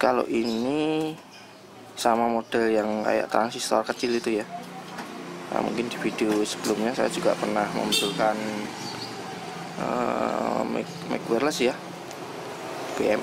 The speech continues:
A kalau nggak salah. Itu yang rusak receivernya ya, nggak nyala. Itu juga regulatornya ya, tapi saya ganti yang model ini ya, yang kecil.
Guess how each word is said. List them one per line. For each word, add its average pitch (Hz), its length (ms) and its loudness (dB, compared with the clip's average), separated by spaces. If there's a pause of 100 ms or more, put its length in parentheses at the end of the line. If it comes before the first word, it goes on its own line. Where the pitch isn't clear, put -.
A 117 160 8
kalau 110 160 6
nggak 104 80 4
salah. 107 300 4 (180)
Itu 131 320 4
yang 110 240 4
rusak 113 400 4
receivernya 117 640 2
ya, 104 80 0
nggak 107 240 -2
nyala. 104 320 2 (800)
Itu 139 240 0
juga 110 180 6 (1160)
regulatornya 117 880 2
ya, - 20 -6 (720)
tapi - 160 0
saya 113 240 2
ganti 104 320 0
yang 110 80 2
model 107 320 0
ini 107 320 0
ya, - 160 -4
yang 98 80 -2
kecil. 104 320 0